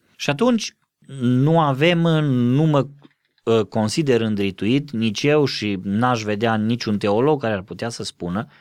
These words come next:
asta nu că eu am pretenție că sunt teolog, eu sunt unul din, ă, din mulțime, atâta tot.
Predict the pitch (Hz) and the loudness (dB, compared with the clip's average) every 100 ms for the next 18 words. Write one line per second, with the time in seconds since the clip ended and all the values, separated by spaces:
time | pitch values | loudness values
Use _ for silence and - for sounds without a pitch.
0 | _ - 101 104 101 98 95 95 95 90 | _ -8 -4 -2 0 -2 -2 -4 -6 -6
1 | 104 104 120 117 85 82 - - 170 165 | -8 -8 -6 -4 -4 -8 -14 -12 -10 -10
2 | - _ _ 127 123 120 120 120 120 117 | -12 _ _ -4 -2 0 0 -2 -2 -2
3 | 117 113 110 113 104 120 120 120 - 82 | -4 -6 -8 -8 -4 -2 0 -2 -2 -4
4 | 85 - 107 - 80 | -6 -6 -6 -6 -8